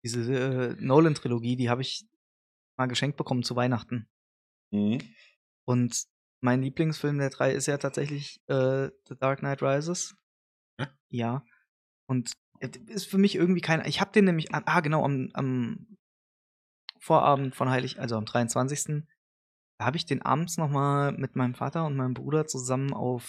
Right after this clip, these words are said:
Speaker 1: Sky geguckt.
Speaker 2: Ja.
Speaker 1: Und daher, keine Ahnung, irgendwie hat sich das so ein bisschen eingebrannt, das ist für mich so ein bisschen so, gehört für mich so ein bisschen Weihnachts-, äh,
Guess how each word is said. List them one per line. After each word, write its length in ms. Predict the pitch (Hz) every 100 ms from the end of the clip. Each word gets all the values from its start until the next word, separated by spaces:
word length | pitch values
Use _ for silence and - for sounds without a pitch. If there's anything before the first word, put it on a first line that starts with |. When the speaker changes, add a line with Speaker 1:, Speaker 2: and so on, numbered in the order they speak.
| -
Speaker 1:
Sky 840 | - - - - - - 123 127
geguckt. 680 | 120 110 - 107 - - - _ _ _ -
Speaker 2:
Ja. 220 | 101 104
Speaker 1:
Und 60 | 123
daher, 220 | 110 131
keine 240 | 160 170 175
Ahnung, 200 | 175 156
irgendwie 220 | 151 151
hat 80 | 139
sich 100 | 175
das 100 | 156
so 60 |
ein 40 | 131
bisschen 200 | 139 -
eingebrannt, 420 | 139 151 - 135
das 100 | 127
ist 40 |
für 80 | -
mich 120 | 131
so 80 | -
ein 60 | 120
bisschen 280 | 117 135 113
so, 300 | 107 110 - _ _
gehört 160 | 123 -
für 80 |
mich 140 | 123 123
so 80 | 120
ein 40 |
bisschen 300 | 117 117 110
Weihnachts-, 560 | 107 107 104 - - - _ _ _ _ _ _ _ _ _
äh, 40 | _